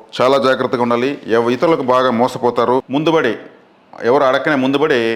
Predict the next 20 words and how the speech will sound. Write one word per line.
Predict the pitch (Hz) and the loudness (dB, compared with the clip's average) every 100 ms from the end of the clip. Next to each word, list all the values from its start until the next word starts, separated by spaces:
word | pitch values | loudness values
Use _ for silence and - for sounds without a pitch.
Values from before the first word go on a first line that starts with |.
| - - - | -6 -10 -6
సహాయాలు | 117 127 127 117 | -2 0 0 0
చేయడము, | 110 110 110 - - 110 | 0 -2 -4 -12 -14 -6
ముందుబడి | 127 139 127 | -2 0 2
మాటలు | 113 120 117 | 0 0 0
ఇవ్వడము, | 107 104 104 104 - - _ _ _ _ - | 0 0 -4 -8 -10 -20 _ _ _ _ -10
ఇలు-, | 131 135 - 135 | -2 -2 -2 -4
ఇ-, | 139 | -4
ఇటువంటివి | 131 143 143 131 | -2 -2 0 0
ఎక్కువ | 131 160 | 0 -2
జీవితంలో | 120 131 156 - | -2 -2 -4 -2
చేస్తూ | 117 - 101 | -4 -4 -8
ఉంటారు. | 80 71 - 113 | -8 -12 -14 -12
ఇవి | 131 - | -8 -4
చేయడం | 147 170 147 | 0 0 0
వల్ల | 139 104 98 110 113 - - _ 104 | 0 2 0 -2 -6 -14 -20 _ -4
వీరి | 135 131 | -2 0
జీవితమే | 139 139 143 113 | -2 -2 -2 -2
ఎక్కువ | 127 104 | -4 -6
నష్టపోతూ | - 98 101 87 | -6 -8 -6 -6
ఉంటుంది. | 78 76 69 | -10 -14 -20